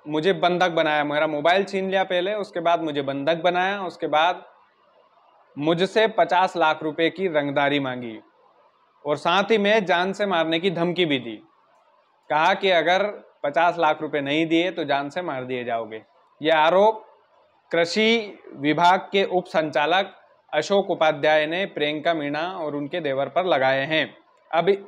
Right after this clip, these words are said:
इन आरोपों में कितनी सच्चाई है, कितनी नहीं है, ये तो जांच में पता चलेगा, लेकिन एसपी को बाकायदा इस मामले में पत्र सौंपा गया है और अनिरुद्ध मीणा जो कि प्रियंका मीणा के देवर है,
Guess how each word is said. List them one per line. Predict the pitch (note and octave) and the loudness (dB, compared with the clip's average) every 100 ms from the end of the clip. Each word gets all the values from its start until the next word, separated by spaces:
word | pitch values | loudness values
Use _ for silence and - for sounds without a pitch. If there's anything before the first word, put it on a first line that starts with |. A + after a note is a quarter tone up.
| - - | -18 -4
इन | F#3+ | 0
आरोपों | G3 F#3+ G3 G#3 | 4 2 2 0
में | G#3 | 0
कितनी | F#3+ - G3+ | -4 -2 -2
सच्चाई | G3 F3 F#3 F3+ | 0 0 2 2
है, | G#3 | 2
कितनी | G3+ F3 F3+ F#3+ | 0 -4 -2 -2
नहीं | E3+ E3 G3+ | 0 2 2
है, | F3 G3 - _ - | 0 -2 -8 _ -4
ये | D3+ | -2
तो | E3+ G#3+ | 2 2
जांच | F#3 F3 F3 | 2 0 0
में | F3 | 0
पता | E3 E3+ | 0 2
चलेगा, | D#3+ D3 D#3 F#3+ | 2 2 4 4
लेकिन | F3+ E3+ F#3 G3 G3+ G3+ - _ _ - | 4 2 0 -2 -6 -12 -20 _ _ -4
एसपी | D#3 F3 F3 - A3+ A#3 A#3 G#3 G#2 - _ _ _ _ _ _ - | 0 0 -2 -4 2 2 0 -6 -14 -20 _ _ _ _ _ _ -2
को | G3 | 0
बाकायदा | E3 E3 F3 F3+ F#3 G3+ F#3+ - | 2 2 4 4 4 0 -2 -8
इस | D#3+ F3 | -10 -4
मामले | D#3+ E3 F3+ | -2 0 0
में | F#3+ G3+ G#3+ - _ _ _ _ _ - | 0 -2 -4 -16 _ _ _ _ _ 0
पत्र | G#3+ A3 | 2 4
सौंपा | G#3+ F3+ D#3+ | 4 4 4
गया | D3 C#3 | 4 4
है | C3 B2 A2 - D#3 | 2 -2 -10 -8 0
और | D#3+ | 2
अनिरुद्ध | E3+ G3 G#3 G3 F3+ | 2 2 0 -2 -2
मीणा | F#3 F3 F#3+ F#3+ | 0 0 0 0
जो | E3 | 0
कि | D#3+ F3 | -2 -4
प्रियंका | - E3 F3 F#3+ F#3+ | -2 0 0 0 -2
मीणा | F3 F3 | 0 -2
के | E3+ D#3+ | -2 0
देवर | D3 F3 F#3 | 2 4 4
है, | F#3 G3+ | 2 -2